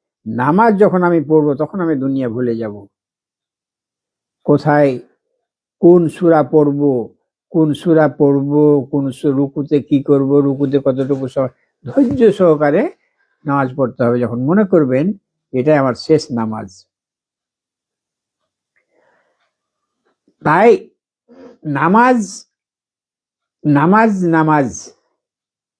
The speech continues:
নামাজ ছাড়া মুসলমানের পরিচয় নাই। আমরা মনে করি নামাজ পড়ে যে সময়টা নষ্ট করবো, সে সময়টা আমি অন্য কাজে ব্যয় করব।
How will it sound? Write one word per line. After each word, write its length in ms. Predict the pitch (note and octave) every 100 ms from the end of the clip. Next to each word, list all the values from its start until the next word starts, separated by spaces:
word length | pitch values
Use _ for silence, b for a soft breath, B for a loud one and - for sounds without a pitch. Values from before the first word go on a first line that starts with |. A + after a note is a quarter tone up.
| _ _ _ _ _ _ _ _ _ _ C3
নামাজ 520 | D3+ G3+ B3 G#3 -
ছাড়া 440 | F#3+ F#3 A3 B3+ - D3+
মুসলমানের 580 | D#3 D3 F3+ E3+ G3 G3
পরিচয় 460 | D#3 C3 A2+ B2 A2+
নাই। 280 | G#2+ G#2 - _ _ _ _ _ _ _ _ _ _ _ _ -
আমরা 360 | F3 G#3+ A3+
মনে 300 | F3+ F#3 A#3
করি 600 | F#3 D3+ C#3 C#3+ C#4 - _ _ _ _ _ -
নামাজ 580 | C#3+ C#3 D#3 A3 A#3 - -
পড়ে 220 | G3 F3+
যে 140 | F3+
সময়টা 500 | D#3+ E3+ D#3+ D3+ D#3
নষ্ট 340 | C#3+ C3 - D3
করবো, 240 | C3+ C3+
সে 200 | - E3+
সময়টা 340 | E3 D3 C#3
আমি 100 | C#3+
অন্য 280 | D3 G3+ G#3
কাজে 240 | F#3+ C#3+ C3
ব্যয় 240 | A#2+ A2+
করব। 380 | A#2 G#2+ G#2